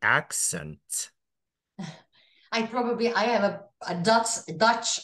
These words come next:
Speaker 2: accent, I suppose. Anyway,
Speaker 1: Yes.
Speaker 2: um, yeah, well, singing and, uh, and, and, and speaking are two different things, but, uh, my, my, I was lucky probably,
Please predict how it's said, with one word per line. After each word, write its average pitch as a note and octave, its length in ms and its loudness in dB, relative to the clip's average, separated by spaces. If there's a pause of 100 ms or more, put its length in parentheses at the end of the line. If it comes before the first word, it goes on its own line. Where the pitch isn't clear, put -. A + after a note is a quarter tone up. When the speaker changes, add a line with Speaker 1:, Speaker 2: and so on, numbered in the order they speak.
Speaker 2:
accent, C3 560 -8
I C#3 80 -14
suppose. C#3+ 520 -14 (500)
Anyway, D3 560 -4
Speaker 1:
Yes. - 20 -14
Speaker 2:
um, D#3 1000 0 (1040)
yeah, D#4 240 6
well, D4 180 6
singing E4 480 2
and, A3 260 2
uh, G#3+ 40 2 (520)
and, G#3+ 220 -4
and, G#3 340 -4
and F3+ 160 -4
speaking B3+ 480 -2
are F3+ 180 2
two G#3+ 180 -4
different F3+ 480 -4
things, G#3+ 520 0
but, G#3+ 200 0 (360)
uh, F3+ 440 0
my, A3+ 300 4 (120)
my, G#3 400 -2
I B3+ 120 2
was A#3+ 200 2
lucky G3+ 500 0
probably, D#3+ 720 -6